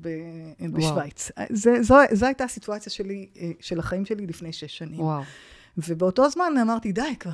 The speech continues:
Speaker 1: כאילו, אני זוכרת, גם שמתי איזשהו פוסט, אה, הייתי אז שייכת לקהילת התטאיסטים, ושאלתי שתי שאלות, התחלתי אז לשאול שאלות, בדיוק התחלתי את השיטה הזאת. "מי מכם הגיע להיות תטאיסט כי סבלתם מאיזשהי כאב? מי מכם הצליח לשחרר אותו?" קיבלתי חמישים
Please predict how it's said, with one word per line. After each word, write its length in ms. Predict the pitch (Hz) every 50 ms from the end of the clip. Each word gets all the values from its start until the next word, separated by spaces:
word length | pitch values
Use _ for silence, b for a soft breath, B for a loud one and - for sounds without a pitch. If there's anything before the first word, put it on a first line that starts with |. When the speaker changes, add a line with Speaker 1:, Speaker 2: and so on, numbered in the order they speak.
| 139 147 - -
Speaker 1:
כאילו, 300 | - 185 180 175 170 170
אני 120 | 170 165
זוכרת, 380 | 151 165 - - 190 190 190 -
גם 120 | 175 160
שמתי 300 | - - 196 190 196 214
איזשהו 220 | 190 156 - 156 - -
פוסט, 380 | - 220 247 262 - - -
אה, 260 | 180 170 165 165 156 -
הייתי 240 | 156 160 165 - 180
אז 120 | 160 - -
שייכת 440 | - - 165 165 - - 180 -
לקהילת 680 | 170 160 156 151 - - - 170 160 165 160 151 - - -
התטאיסטים, 840 | - 151 - 160 156 - - - 180 180 - - - 262 262 262 262 B B B B B B B B B -
ושאלתי 300 | - - 233 240 240 262
שתי 220 | - - 226 220
שאלות, 420 | 214 - 220 214 208 180 170 160 -
התחלתי 320 | - - - 185 175 180
אז 100 | 170 160
לשאול 220 | 175 - - 180 170
שאלות, 280 | - 185 175 175 170
בדיוק 220 | 180 180 196 180 165
התחלתי 420 | - - - - 202 196 185 208
את 80 | - 175
השיטה 320 | - - 156 - 160 156
הזאת. 280 | 160 156 165 156 - B B B B 185 B
"מי 120 | 214 240 262
מכם 260 | 262 247 254 226 208
הגיע 320 | 190 170 185 208 202 202
להיות 240 | 190 190 185 175 -
תטאיסט 680 | 208 185 - 180 175 180 208 190 - - - - - - - - - - _
כי 380 | - - - 208 190 165 - - _ -
סבלתם 520 | - - 170 156 175 180 175 - 190 180
מאיזשהי 320 | 170 170 170 165 - 185 175 -
כאב? 320 | - 143 117 190 247 277 254
מי 140 | 208 208 240
מכם 260 | 254 247 247 240 220
הצליח 320 | 208 196 - 226 214 196 -
לשחרר 340 | 180 - 156 139 160 185 180
אותו?" 220 | 180 - - - - _ B B B 226 B B B
קיבלתי 320 | - 185 214 226 233 - -
חמישים 800 | - - - 247 226 226 - - - - - - 285 302 302